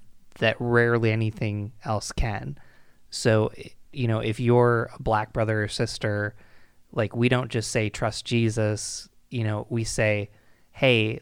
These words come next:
like, Jesus has been where you at, been where you are, and we should be walking with you." Um,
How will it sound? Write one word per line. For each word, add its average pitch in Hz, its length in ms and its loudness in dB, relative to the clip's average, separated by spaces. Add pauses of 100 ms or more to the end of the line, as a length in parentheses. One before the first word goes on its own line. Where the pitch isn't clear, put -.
like, 110 440 0 (200)
Jesus 123 440 0
has 117 100 -4
been 113 240 0
where 104 100 -2
you 110 220 4
at, 107 320 2 (460)
been 117 320 2
where 104 180 2
you 107 300 0
are, 104 500 2 (300)
and 113 160 0
we 117 100 4
should 123 180 -2
be 117 120 0
walking 104 420 -4
with 107 240 -6
you." 135 300 -8 (540)
Um, 107 440 0